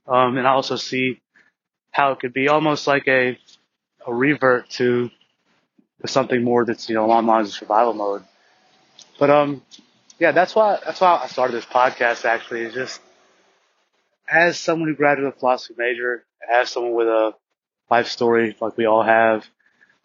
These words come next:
um, and as someone now turning into introspection and looking to help and heal with that life story, uh, I just, I find it so cool to see how many small topics we can just find expansion and growth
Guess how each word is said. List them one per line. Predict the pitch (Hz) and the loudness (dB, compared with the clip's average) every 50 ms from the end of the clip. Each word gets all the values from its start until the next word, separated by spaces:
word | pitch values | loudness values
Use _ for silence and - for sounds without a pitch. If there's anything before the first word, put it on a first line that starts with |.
| _ _ - | _ _ -2
um, | 120 120 120 | 0 0 2
and | 123 | 0
as | 123 120 | -2 -2
someone | - - 143 143 135 127 | -2 -2 0 0 2 2
now | 127 123 123 | 4 2 2
turning | 120 - 127 120 120 120 | 2 2 0 0 2 2
into | 120 117 110 - 113 | 0 -2 -2 -4 -6
introspection | 113 113 110 - 104 - - - 113 113 110 - - 120 110 110 110 110 _ - | -8 -6 -6 -6 -6 -4 0 0 0 2 0 -2 -4 -4 -4 -6 -6 -8 _ -6
and | 113 110 113 | -4 -2 0
looking | 117 117 - - 113 107 | -2 -2 -2 -4 -8 -6
to | - 117 | -4 -2
help | - 113 113 110 - | 0 0 0 -2 -4
and | 110 107 | -10 -6
heal | 113 127 127 120 | -4 -2 -2 0
with | 107 117 147 160 143 | 2 0 2 2 2
that | 120 110 107 104 | 2 2 2 0
life | 104 107 104 | -2 -2 -2
story, | - - - 107 104 104 104 104 104 _ _ _ _ _ _ _ _ _ _ _ _ _ _ _ _ | -4 -4 -4 -2 -2 0 -2 -4 -6 _ _ _ _ _ _ _ _ _ _ _ _ _ _ _ _
uh, | - 120 120 120 98 | 0 2 2 0 0
I | 104 117 | -2 -2
just, | 127 139 139 127 - - - - | 0 0 0 -2 -4 -10 -12 -10
I | - 113 104 | -10 -10 -6
find | - - 143 143 147 | -2 -2 0 0 -2
it | 113 - | -4 -4
so | - 143 135 123 | -2 -2 -2 -2
cool | - - - 147 151 147 131 | -4 -4 -2 0 2 2 2
to | 113 | 0
see | - - - 127 120 120 | -2 -4 -2 0 0 0
how | 113 - 127 127 | 0 0 0 0
many | 131 147 151 147 135 | 0 0 -2 -2 -2
small | - - - 127 120 123 123 | -4 -6 -4 0 0 0 0
topics | 117 - - 120 127 131 - 120 110 - - - - - - _ _ _ _ _ _ _ _ _ _ _ _ - | 0 0 2 2 2 2 0 -6 -12 -10 -12 -12 -12 -12 -14 _ _ _ _ _ _ _ _ _ _ _ _ -10
we | 131 127 | -8 -8
can | - 127 117 | -6 -6 -4
just | 120 113 - | -4 -4 -2
find | - 131 123 123 123 120 | 0 2 2 2 2 0
expansion | 113 - - - - 123 120 120 113 - - 120 | -4 -10 -10 -6 -4 -2 -2 -2 -2 -4 -8 -8
and | 113 110 | -10 -6
growth | 107 113 117 120 120 113 | -2 0 2 2 0 -2